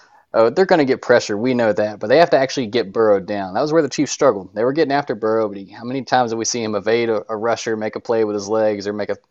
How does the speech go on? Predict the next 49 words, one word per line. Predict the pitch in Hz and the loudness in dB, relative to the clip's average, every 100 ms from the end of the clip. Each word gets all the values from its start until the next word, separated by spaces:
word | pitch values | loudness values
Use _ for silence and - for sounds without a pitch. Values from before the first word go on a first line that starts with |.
| - | -16
you | 104 | -12
know, | 95 | -12
throw | 98 123 110 | -6 -4 -2
on | 101 | -2
the | 95 | -6
run? | 98 98 95 | -6 -6 -2
They | 127 | -2
have | 170 | 0
to | 151 | -4
actually | 127 127 | -6 -6
get | 113 107 | -6 -4
Burrow | 92 107 98 | 0 2 2
down | 87 90 87 87 _ | 0 -8 -10 -14 _
because, | _ 104 95 | _ -8 -6
I | |
mean, | 101 104 | -8 -8
if | 98 - | -8 -8
you're, | |
if | 107 131 | -6 -4
you're | 147 | 0
getting | 135 101 | 0 -2
pressure | - 117 - 113 107 | -2 0 0 -2 -2
and | 107 104 | -2 -4
then | 98 92 | -6 -8
Chase | - 107 107 98 | -6 -4 -2 -4
and | 104 | -6
those | 101 98 | -6 -2
guys | 104 98 | 0 0
are | 95 | -2
kinda | 107 98 | -6 -6
starting | - 107 98 | -2 -2 -2
to | |
run | 98 107 95 | -4 -4 -4
free, | - 101 95 - | -4 -4 -4 -8
I | 104 | -8
mean, | 101 | -4
Burrow's | 98 135 110 | 4 4 4
gonna | 110 | 0
find | 90 98 92 90 | -6 -8 -8 -6
him. | 87 _ | -10 _
You | - | -2
gotta | 123 117 | 4 4
get | 104 92 | 2 -4
him | 104 95 | -6 -6
down. | 92 90 95 | -4 -2 -2
Don't | 92 120 | -2 -2
let | 123 107 | -2 -4
him | 104 | -4
sit | - 98 | -4 -4